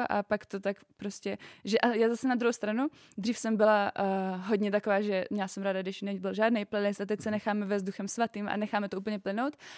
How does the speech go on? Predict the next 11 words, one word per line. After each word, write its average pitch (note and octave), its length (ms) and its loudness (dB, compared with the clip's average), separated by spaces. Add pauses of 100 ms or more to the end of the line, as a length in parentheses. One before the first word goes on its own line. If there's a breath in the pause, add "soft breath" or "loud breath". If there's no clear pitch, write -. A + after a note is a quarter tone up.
(120 loud breath)
A G#3 40 -10
pak G#3 160 -4
jsem A3 160 -6
poslouchala G3+ 640 0
podcast G3+ 640 -6
s F#3 420 -4
Jonathanem G3+ 360 -2
Helserem, A3 520 -4
vlastně F#3+ 320 -8
z F#3 100 -8
Bethelu, G#3 400 -4